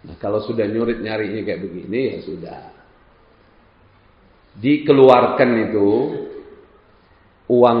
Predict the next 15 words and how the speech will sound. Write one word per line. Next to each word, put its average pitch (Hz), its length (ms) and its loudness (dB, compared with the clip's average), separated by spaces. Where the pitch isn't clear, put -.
hutang 120 440 -2
kakek 107 280 -2
ente, 104 380 -2
atas 147 560 2
namakan, 127 460 2
eh, 151 160 4
sedekahkan 143 720 2
atas 139 240 -4
namakan 127 640 -4
si 107 240 -8
fulan 117 320 0
bin 107 240 -4
fulan 104 320 -4
yang 87 160 -8
itu. - 400 -18